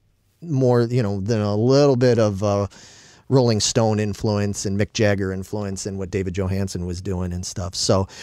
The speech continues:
early Aerosmith, if you're into that, definitely check out the New York Dolls. This is a great, great album. All right, moving on to number three. What do I have? Oh,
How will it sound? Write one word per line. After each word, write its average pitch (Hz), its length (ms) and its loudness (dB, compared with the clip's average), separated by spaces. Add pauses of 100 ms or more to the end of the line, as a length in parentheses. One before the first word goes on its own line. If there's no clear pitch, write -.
(100)
early 165 300 6
Aerosmith, 139 500 4
if 127 100 2
you're 127 220 4
into 127 140 0
that, 123 440 0
definitely 170 460 4
check 139 240 2
out 127 100 4
the 135 80 2
New 123 140 4
York 110 240 2
Dolls. 95 320 2
This 101 160 -2
is 95 100 -4
a 101 60 -2
great, 101 500 -2
great 98 340 -4
album. 82 460 -6 (540)
All 202 160 4
right, 175 280 2
moving 156 380 6
on 135 280 2
to 120 180 -2
number 123 400 2
three. 107 800 0 (1080)
What 160 80 6
do 170 100 6
I 156 120 6
have? 131 340 6
Oh, 107 260 4